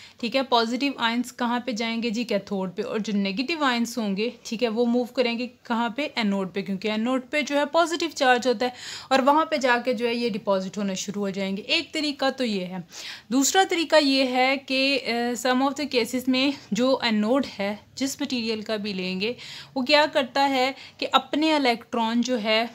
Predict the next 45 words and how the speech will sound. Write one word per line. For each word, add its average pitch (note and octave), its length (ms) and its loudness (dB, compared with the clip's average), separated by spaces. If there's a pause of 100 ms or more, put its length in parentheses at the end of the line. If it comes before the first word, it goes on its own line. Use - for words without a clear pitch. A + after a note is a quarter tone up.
(140)
वो G#3+ 120 4
दे F#3+ 240 2
देता G#3+ 280 -2
है D4 100 -2
और C4 220 -2
देने A#3 420 -2
के D#4 140 -4
बाद A3 400 4
जो A3+ 140 -2
है G3+ 420 -2
इस D4 260 -4 (200)
आयंस A#3 440 2
में A#3 100 2
चला F#3 360 -2
जाता F3+ 320 -4
है, - 60 -14 (100)
ठीक A#3 220 -2
है। C#4+ 120 2 (380)
और C4+ 240 8
ये B3 300 4
जो D#4 120 0
इलेक्ट्रॉन्स B3 640 2
हैं C4 100 2
वो B3 120 0
शिफ्ट - 320 -4
करके G#3+ 420 0
या A#3 180 0
मूव G#3+ 220 0
करके A3 400 0
इस G#3+ 120 -6
सर्किट G#3 320 -8
के A#3 120 -6
through B3 220 -6 (160)
इस D4+ 320 0
इलेक्ट्रोड G3+ 560 -2
पे G3 80 -4
आ F#3+ 120 -2
जाते F#3 320 -6
हैं, G3 120 -4
ठीक A3 220 -2
है। B3+ 60 4
यानी A#3 200 0
कि B3 220 -4
एक A3 260 0
ने B3+ 260 4